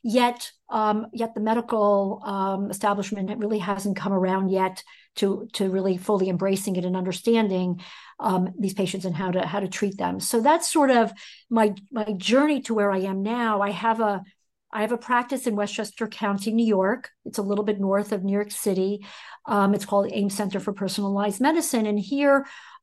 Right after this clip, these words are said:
um, we have, I have Doctor Lawrence Safran, I have, uh, another, um, practitioner with us, and, and we work on helping patients get to the root cause of their issues. And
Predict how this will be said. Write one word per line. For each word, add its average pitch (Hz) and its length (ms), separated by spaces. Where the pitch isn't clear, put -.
um, 214 420
we 240 340
have, 208 340
I - 100
have 196 140
Doctor 196 260
Lawrence 185 280
Safran, 240 360
I 185 80
have, 190 320
uh, 180 300
another, 196 440
um, 190 600
practitioner 196 540
with 196 220
us, 196 200
and, 196 160
and 220 240
we 240 260
work 214 420
on 202 280
helping 208 340
patients 202 640
get 202 220
to 220 120
the 185 140
root 220 320
cause 294 600
of 190 340
their 214 180
issues. 202 560
And 196 440